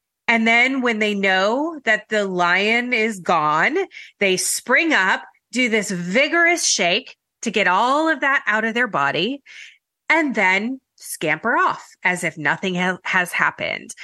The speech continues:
And we as humans are not dissimilar from that. The only difference is we do have a fully formed prefrontal cortex that when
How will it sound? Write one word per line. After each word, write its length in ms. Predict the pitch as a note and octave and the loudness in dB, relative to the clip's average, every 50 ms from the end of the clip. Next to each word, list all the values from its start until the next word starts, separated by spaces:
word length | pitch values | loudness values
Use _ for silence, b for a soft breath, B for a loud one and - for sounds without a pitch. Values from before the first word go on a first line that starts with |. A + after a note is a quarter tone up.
| B B B B B B _ | B B B B B B _
And 300 | C4 C#4 B3+ B3+ A#3+ A3+ | -2 -2 -2 -2 -2 -2
we 240 | C#4+ D#4 E4 F4 E4+ - | 0 0 0 0 0 0
as 200 | C4+ C4+ C4 - | 0 0 0 -4
humans 440 | - - B3 A3+ G#3+ G#3+ G#3+ G3+ - | -6 -4 -2 0 0 0 0 -2 -2
are 200 | - G3+ G3 G3 | -2 -2 0 0
not 440 | F#3+ F#3 F#3 F#3+ F#3+ F#3+ G3 F#3+ - - F3+ | -2 -2 0 0 0 2 0 0 -2 -6 -4
dissimilar 680 | G3 G3+ F#3+ - - - F#3+ F3 E3+ D#3 D3+ D3+ C3 D#3 | -2 -2 -2 -4 -4 -2 -2 -2 0 -2 0 0 -2 -2
from 300 | - - D#3+ C3+ D3 C#3+ | -2 -2 -2 -2 -2 -2
that. 420 | - C3 A#2 G#2 F#2+ G2 - - B B B B B | 0 0 0 0 0 -2 -6 -10 B B B B B
The 340 | - A3+ A3 A#3+ A3 D4 E4+ | -6 -4 -4 -2 0 0 0
only 180 | F#4 E4+ E4 C4 | 2 2 2 0
difference 360 | A3 A#3 - A#3 G#3+ F#3 G#3+ | 0 0 0 -2 -2 -2 -4
is 100 | G3 E3+ | -4 -4
we 140 | E3+ F#3+ F#3 | -4 -4 -2
do 180 | D#3+ F#3+ F#3 F#3 | 0 0 0 0
have 200 | E3+ F#3 F3+ E3 | 0 0 -2 -2
a 60 | D#3+ | -4
fully 300 | - - E3+ E3 D#3+ D#3+ | -4 -2 -2 0 0 -2
formed 340 | - - E3 D#3+ D#3+ D#3 - | -2 0 0 0 0 -2 -4
prefrontal 500 | - D#3+ D#3 - D#3+ D#3 D#3 E3 D3+ D3 | -4 -6 -2 -2 -2 -2 -2 -4 -8 -6
cortex 640 | - - C#4+ C4 C4+ C4 A#3+ A#3+ A3 A3 A3 - - - | -2 0 0 0 0 0 0 0 0 0 -4 -10 -16 -8
that 320 | F#3 G3+ G3 F#3 F3+ F3 - | -2 0 2 2 2 0 -2
when 340 | F#3+ F3+ F#3+ F#3 F3+ F3+ F3 | -4 -4 -4 -4 -4 -6 -10